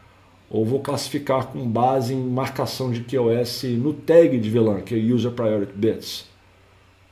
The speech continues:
Certo? Ou alguma instrução no cabeçalho, no chain header de um M P D S, que aí já seria um dois e meio. Vamos tirar o M P D S de cena então, vamos ficar, focar no L dois, só no L dois.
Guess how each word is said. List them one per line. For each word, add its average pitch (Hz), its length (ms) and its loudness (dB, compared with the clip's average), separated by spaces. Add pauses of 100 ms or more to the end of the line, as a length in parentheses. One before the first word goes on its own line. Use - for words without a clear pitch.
(600)
Certo? 110 320 -4 (260)
Ou 113 160 2
alguma 127 380 2
instrução 139 640 -4
no 131 80 -6
cabeçalho, 123 680 0
no 120 140 -2
chain 117 280 -6
header 120 280 0
de 101 80 -4
um 110 80 -2
M 101 100 -4
P 127 100 -8
D 110 120 -2
S, 113 160 -4
que 165 80 -8
aí 170 40 -4
já 156 120 -2
seria 123 200 -4
um 110 60 0
dois 104 160 2
e 107 60 -6
meio. 110 280 -2
Vamos 175 220 -8
tirar 143 140 -4
o - 20 -2
M 120 80 -4
P 123 120 -6
D 127 60 0
S 117 160 -4
de 113 60 -8
cena 120 240 -6
então, 120 180 -6
vamos 156 180 -8
ficar, 165 200 -2
focar 165 320 -4
no 160 80 -2
L 156 100 0
dois, 127 380 0 (560)
só - 160 -4
no 147 100 2
L 143 100 2
dois. 120 360 0